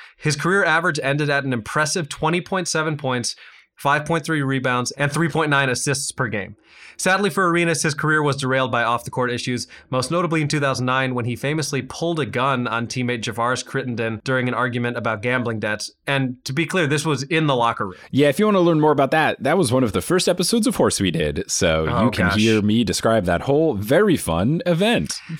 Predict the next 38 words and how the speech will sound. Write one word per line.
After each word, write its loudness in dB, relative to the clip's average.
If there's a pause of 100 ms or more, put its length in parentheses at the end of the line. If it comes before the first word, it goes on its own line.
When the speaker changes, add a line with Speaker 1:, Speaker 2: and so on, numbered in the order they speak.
(140)
Speaker 1:
Yes, -2
so 0
if -2
you're 2
not 2
familiar 0
with -2
that 0
event, 0
or -2
if, -6
or -4
if -8
you -4
have -2
not 0
heard -4
that 0
episode -4 (100)
of -8
Horse, -4
it 0
is 0
a 0
very 0
sad 0
story. -4 (220)
Both 0
players 0
were 0
ultimately -2
suspended -4
for -6
the -4
remainder -4
of -4
the -6
season. -4